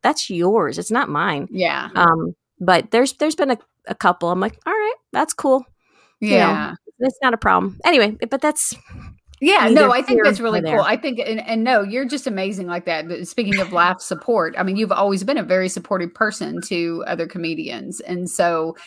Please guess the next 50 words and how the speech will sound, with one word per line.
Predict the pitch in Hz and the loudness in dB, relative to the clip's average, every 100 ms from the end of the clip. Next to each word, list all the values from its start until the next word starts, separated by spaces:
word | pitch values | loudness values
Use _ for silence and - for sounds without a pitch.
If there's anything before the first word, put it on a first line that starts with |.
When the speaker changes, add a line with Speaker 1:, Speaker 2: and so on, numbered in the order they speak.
| - - | -6 0
Speaker 2:
that | 214 | 2
doesn't | 208 233 220 180 | 4 4 0 -2
surprise | 214 - 151 185 | -4 0 0 0
me. | 220 185 | -4 -4
I'm | 190 | -2
just | 180 - | -4 -4
teasing | 180 175 175 | -4 -4 -4
you | 170 | -2
about | 160 - | -4 -6
having | 175 170 | -6 -6
the | 170 | -4
notebook | 165 156 175 165 190 | -2 -2 0 0 -2
and | 165 | -2
the, | 165 - - - _ | -2 -2 -12 -20 _
the | 196 | 2
grandma | 190 208 170 170 170 | 4 4 4 4 4
situation. | 185 190 196 175 170 185 170 165 | 2 -4 -2 -2 -2 -2 -4 -4
But | 185 175 - 302 | 0 0 0 -4
Speaker 1:
The | - 330 | -2 2
Speaker 2:
so | 302 | 4
Speaker 1:
teacher | 262 240 | 6 4
in | 220 | 2
me | 185 - | 0 -4
comes | 180 165 | -8 -4
out. | 147 - - - _ - - - | -4 -6 -12 -20 _ -18 -4 0
Speaker 2:
Yeah, | 226 349 285 226 | 4 6 8 6
yeah. | 233 294 185 240 | 6 4 4 4
No, | 294 277 | 4 6
I've | 254 349 | 4 4
definitely | 370 349 277 | 2 2 -2
done | 226 214 | -2 -4
that | 190 | -4
before | 196 - 202 180 | -8 -8 -4 -2
where | 180 180 | 0 -2
I've, | 180 - | -2 -8
i-, | 196 - | -10 -12
if | - - 226 | -10 -4 0
it's | 247 - | 0 -2
friends. | 220 233 185 170 175 | -4 -2 -2 -6 -8
Now, | 202 185 | -2 -2
I've | 202 | 0
never | 240 240 | -2 -2
done | 208 202 | 0 -2
that | 190 175 | -2 -6
to | 196 | -6
a | |
comedian | 180 190 175 175 | -6 -6 -6 -6
I | 175 | -4
didn't | 170 170 165 - | -4 -6 -10 -10
know. | 175 170 160 180 233 | -4 -2 0 -2 -4